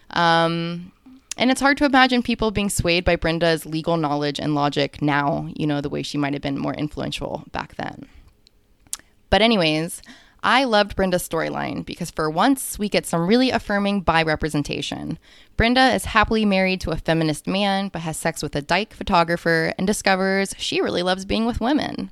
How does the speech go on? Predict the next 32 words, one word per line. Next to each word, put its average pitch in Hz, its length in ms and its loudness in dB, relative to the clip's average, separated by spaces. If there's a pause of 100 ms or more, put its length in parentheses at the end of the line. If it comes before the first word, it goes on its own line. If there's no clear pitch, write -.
(440)
When 190 120 -6
she 208 120 -2
confides 196 440 0
this - 160 2
to 240 80 -2
her 226 120 2
husband, 220 540 0
instead 208 240 -2
of - 60 -2
him 220 220 4
melting 202 360 4
down 196 460 4
or 156 80 -4
getting 180 320 -4
angry, 175 480 -4 (200)
he 233 120 -2
just 247 220 2
accepts 214 420 0
it 175 80 6
as 175 100 0
part 180 220 0
of 196 80 -6
who 196 120 -2
she - 220 -2
is 160 460 -4
and 175 100 -4
tells 175 280 2
her 226 200 0
she - 140 -6
doesn't 196 220 0
need 208 140 0
to 202 100 -2